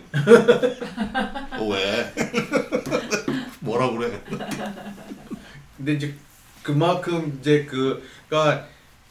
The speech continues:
Speaker 1: 그 존대하고 반말이라는 게 부부 관계도, 도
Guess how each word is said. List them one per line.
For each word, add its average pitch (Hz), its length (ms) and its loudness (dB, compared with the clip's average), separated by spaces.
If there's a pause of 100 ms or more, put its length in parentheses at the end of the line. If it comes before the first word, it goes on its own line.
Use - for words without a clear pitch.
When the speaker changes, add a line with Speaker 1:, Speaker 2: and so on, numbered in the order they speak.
(120)
Speaker 1:
그 147 280 4 (800)
존대하고 147 680 4
반말이라는 120 800 -6
게 143 260 0 (400)
부부 147 260 -4
관계도, 147 560 -2 (320)
도 139 60 -6